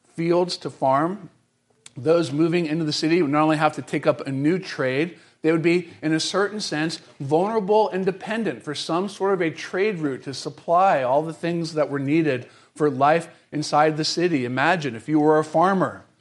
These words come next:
way out in the rural countryside, far from Jerusalem, and then you move into the city because your name came up in the lot, you're changing jobs. You're learning a whole new skill set.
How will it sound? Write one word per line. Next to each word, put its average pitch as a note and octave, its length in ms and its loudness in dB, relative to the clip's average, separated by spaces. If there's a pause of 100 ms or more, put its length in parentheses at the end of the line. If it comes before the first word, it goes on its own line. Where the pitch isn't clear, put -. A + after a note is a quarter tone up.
(220)
way D#3+ 260 2
out F3 320 4 (180)
in D#3 80 -2
the E3 80 0
rural E3 260 2
countryside, E3+ 840 -2
far D#3+ 260 4
from F3+ 200 -4
Jerusalem, E3+ 560 -4
and B2+ 80 -8
then C3 100 -6
you C#3 100 -2
move D3 160 0
into F3+ 280 0
the F#3+ 100 -2
city F#3+ 400 -2
because D#3 480 -2 (200)
your D#3 200 2
name F#3+ 300 0
came F#3 280 -2
up F#3 160 -2
in F3+ 80 -2
the F3 100 -2
lot, F3+ 440 2 (180)
you're E3+ 200 0
changing F#3+ 500 -4
jobs. G3 640 -2 (600)
You're G3+ 120 2
learning G3+ 280 0
a E3 60 2
whole F3+ 320 0
new G3 380 -4 (100)
skill F#3 300 -2
set. - 500 -4